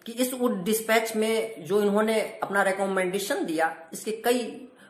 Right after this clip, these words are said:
रूपरेखा थे। जैसे उन्होंने कहा, जो प्राथमिक स्तर पर है,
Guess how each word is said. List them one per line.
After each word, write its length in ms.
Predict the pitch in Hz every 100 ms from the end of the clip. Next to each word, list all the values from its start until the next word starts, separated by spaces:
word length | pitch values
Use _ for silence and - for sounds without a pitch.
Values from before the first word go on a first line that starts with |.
| -
रूपरेखा 600 | 151 214 202 202 214 - -
थे। 40 | 196 - - 147
जैसे 280 | 190 196
उन्होंने 320 | 226 214 220 226
कहा, 460 | 226 208 214 - - - - - - -
जो 180 | 160 143
प्राथमिक 580 | 226 226 208 202 277 -
स्तर 240 | 214 -
पर 240 | 196 - 147
है, 140 | 139